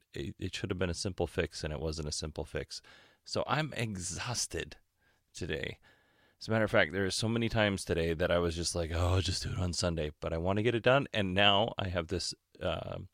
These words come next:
boost of energy, so let's get it done. Uh, let's see. Ooh. If you wanna support the show, go to patreon dot com forward slash kilowatt. My goal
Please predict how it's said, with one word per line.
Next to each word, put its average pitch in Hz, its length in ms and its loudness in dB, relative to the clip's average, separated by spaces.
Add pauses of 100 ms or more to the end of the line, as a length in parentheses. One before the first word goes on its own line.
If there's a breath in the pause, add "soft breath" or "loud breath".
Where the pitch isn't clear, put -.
(600 soft breath)
boost 101 340 2
of 87 120 2
energy, 87 320 2
so - 160 -6
let's 101 200 0
get 101 200 -2
it 76 100 -4
done. 85 340 0 (1900 soft breath)
Uh, 123 640 4
let's 113 180 -2
see. 87 720 -2 (760 loud breath)
Ooh. 131 220 -2 (1300 loud breath)
If 95 180 -6
you 120 140 -4
wanna 113 180 -2
support - 380 -2
the 80 80 -6
show, 90 420 -4 (220)
go 104 120 2
to 104 80 2
patreon 110 460 2
dot 95 180 4
com 92 220 0
forward 104 260 0
slash - 240 0
kilowatt. 85 380 0 (760 soft breath)
My 92 140 0
goal 143 420 4